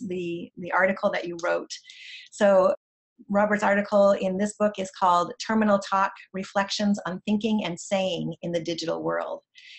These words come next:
And I think that Robert will share some, uh, pretty personal experiences about his first, his, his encounters with the, with not only the internet, but technology in general.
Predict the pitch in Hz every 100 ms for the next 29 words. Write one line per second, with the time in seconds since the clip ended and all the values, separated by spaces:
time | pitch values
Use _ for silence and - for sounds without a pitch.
0 | - - 170 165 165 185 185 180 180 -
1 | 185 185 180 175 170 - 180 170 165 170
2 | 170 180 - - 175 - - 240 - 220
3 | 220 202 190 - 190 190 208 233 240 180
4 | 175 180 - - - 196 - 202 190 190
5 | - _ _ _ _ - - 202 196 -
6 | - 202 185 180 190 175 170 175 185 -
7 | 165 160 160 - _ _ _ 180 175 -
8 | _ _ _ - 180 175 175 175 165 165
9 | 165 165 160 175 - 160 165 - 160 160
10 | 160 -